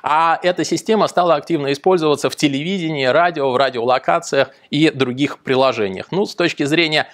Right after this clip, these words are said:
математической теории управления, это обычная система с обратной связью, которая является существенно нелинейной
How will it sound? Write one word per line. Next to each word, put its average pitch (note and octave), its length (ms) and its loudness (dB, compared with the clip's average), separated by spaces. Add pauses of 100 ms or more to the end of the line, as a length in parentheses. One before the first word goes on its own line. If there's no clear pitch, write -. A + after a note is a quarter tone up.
математической C#3+ 640 -2
теории D3+ 280 0
управления, D3+ 540 0
это D3 240 0
обычная C#3 520 -2
система B2+ 400 -4
с - 80 -2
обратной B2 360 0
связью, F3 380 -2
которая C3 380 -2
является C3 420 -2
существенно C3 540 -2
нелинейной D3 680 -4